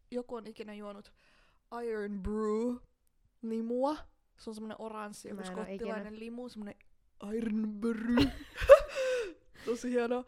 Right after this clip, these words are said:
Speaker 1: Niin tässä on tämmönen energiajuomaversio, löysin se jostain random kaupasta,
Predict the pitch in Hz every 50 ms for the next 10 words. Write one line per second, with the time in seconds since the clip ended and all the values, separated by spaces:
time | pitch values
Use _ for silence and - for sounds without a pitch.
0 | - - - - - - 247 269 262 - - - - - 262 254 - - 277 269
1 | 269 262 262 - - 302 311 294 247 220 214 208 202 240 226 220 226 226 226 220
2 | 220 214 - 226 220 220 226 220 220 - 214 220 220 208 208 - - 220 226 233
3 | 233 220 214 214 - - 294 294 277 269 254 247 - - 247 233